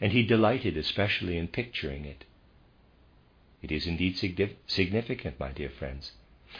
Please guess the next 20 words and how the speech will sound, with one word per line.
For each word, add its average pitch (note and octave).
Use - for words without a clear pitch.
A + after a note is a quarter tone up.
Lamprecht, G2
even G2+
as -
late G2+
as F#2
the F2
twelfth A2
or D2+
beginning F#2
of F2+
the F#2
thirteenth F2+
century, F#2+
wishing A#2+
to G#2
describe F2+
the -
campaigns F#2
of D#2
Alexander, D#2